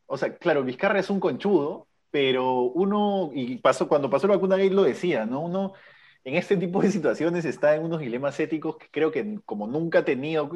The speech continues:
no, ¿quién se iba a poner a pensar, bueno, me puedo vacunar dos o tres veces y un ensayo clínico? Creo que hace un año o dos, dos años nadie pensaba en eso, ¿no? Entonces, no sé qué tanto juzgamiento moral puede haber. A Vizcarra sí, porque es un conchudo, como político, mentiroso, y etcétera, ¿no? Pero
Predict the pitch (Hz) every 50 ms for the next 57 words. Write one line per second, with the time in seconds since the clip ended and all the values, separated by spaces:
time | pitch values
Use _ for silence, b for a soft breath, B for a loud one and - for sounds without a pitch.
0 | 180 247 233 - - 170 175 190 190 - _ _ _ _ _ - 220 226 214 233
1 | 233 226 196 185 165 160 180 190 196 190 190 143 127 - 156 160 170 170 B B
2 | B B B B B B B _ - 160 160 143 131 123 113 104 143 156 165 160
3 | 156 123 117 131 135 135 139 147 156 156 151 139 120 - 127 139 131 120 147 165
4 | 170 165 156 - - 160 147 - 131 123 135 143 143 139 123 - 143 139 135 113
5 | - 147 151 165 165 160 156 147 135 143 131 156 175 156 143 131 123 - 151 143
6 | 139 131 131 131 139 143 139 143 139 135 120 110 123 131 127 - - 131 135 127
7 | 143 135 135 131 139 139 127 120 107 107 131 131 127 135 143 131 135 - 98 101
8 | 117 117 123 135 147 143 135 B B B B B B B B _ - 175 196 196
9 | 202 196 202 208 196 202 208 196 165 135 127 151 160 185 156 131 131 139 143 151
10 | - - - - 143 143 139 139 143 127 110 - - 120 110 - 127 131 - -
11 | - 220 214 - 208 - - - 202 208 208 175 160 139 143 170 - 185 170 151
12 | 127 113 - 165 160 147 143 143 151 147 151 147 139 - 120 107 104 101 98 90
13 | _ - 101 101 113 131 135 123 - 131 113 131 131 127 120 107 104 107 104 107
14 | 117 127 127 123 - 131 117 98 92 - - 117 101 - - 85 87 101 104 123
15 | 127 131 107 104 101 98 b